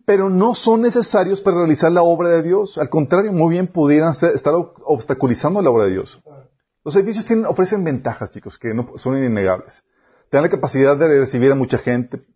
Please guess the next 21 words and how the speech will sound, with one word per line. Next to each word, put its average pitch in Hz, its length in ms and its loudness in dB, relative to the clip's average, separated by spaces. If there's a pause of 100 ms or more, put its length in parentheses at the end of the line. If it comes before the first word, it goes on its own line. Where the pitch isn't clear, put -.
(100)
utilizarlo 110 500 -2
para 101 100 -2
conferencias, 117 840 -2 (400)
eh, 110 120 -2
simposios, 113 720 -4
a 120 160 -2 (320)
reunir 139 300 2
a - 20 4
un 170 80 -2
montón 139 240 -2
de 117 80 0
gente. - 420 -8 (560)
Las 123 180 -2
instalaciones, 151 840 -2
bueno, 120 220 0
ahorita 110 300 -2
con 117 120 -4
la 98 80 -2
pandemia 98 400 -4
ya 92 180 -4
está. 92 340 -12